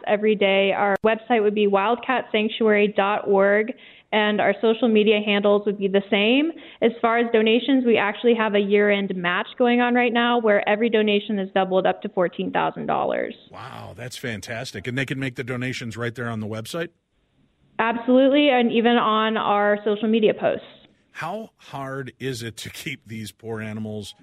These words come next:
Speaker 2: fed? I've gotta guess that's a lot of
Speaker 1: <laughs>
Speaker 2: meat that's eaten throughout the year.
Speaker 1: It certainly is. We actually feed out about four hundred pounds of meat a day, and it's a large variety from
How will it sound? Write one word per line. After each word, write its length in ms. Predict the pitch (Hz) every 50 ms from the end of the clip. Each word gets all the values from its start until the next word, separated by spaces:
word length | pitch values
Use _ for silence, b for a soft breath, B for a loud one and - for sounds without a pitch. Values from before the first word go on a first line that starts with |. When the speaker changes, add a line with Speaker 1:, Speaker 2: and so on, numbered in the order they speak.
| _ _
Speaker 2:
fed? 460 | _ _ - 131 131 143 147 123 101
I've 220 | 98 92 110 113 107
gotta 240 | 151 139 135 135 107
guess 280 | 113 135 135 120 -
that's 220 | - 131 117 - 135
a 60 | 117
lot 460 | 107 98 95 98 101 104 - - 143
of 260 | - 240 240 254 -
Speaker 1:
<laughs> 40 | 277
Speaker 2:
meat 360 | 180 135 131 110 - - - b b b b b
that's 240 | - 117 117 98 -
eaten 260 | 123 120 117 - 107
throughout 380 | 101 - 117 113 110 104 101 101
the 80 | - 104
year. 380 | 101 113 127 113 82 71 _ _ _ _ _ _ _ _ _ _ _ _ _ _ _ _ _ _ -
Speaker 1:
It 260 | 240 262 262 262 -
certainly 420 | - 277 262 269 269 269 269 269 269
is. 420 | 233 240 240 247 247 262 254 254 226
We 160 | 240 240 226
actually 340 | 190 - - - 269 269 262 -
feed 160 | 240 233 226
out 220 | 220 226 226 -
about 340 | 233 214 208 196 - - -
four 160 | 254 262 262
hundred 320 | 262 277 269 262 269 254 262
pounds 380 | - 240 220 226 233 233 233
of 80 | 233 214
meat 360 | 220 220 226 226 226 233 - -
a 100 | 220 220
day, 560 | 208 202 214 202 202 214 214 220 220 220 220 - -
and 400 | 147 196 196 196 196 196 196 196
it's 240 | - 226 214 214 233
a 60 | 208
large 360 | 196 202 202 214 233 233 247 240
variety 580 | 247 226 214 214 220 220 214 226 220 220 220 220 -
from 180 | 208 185 196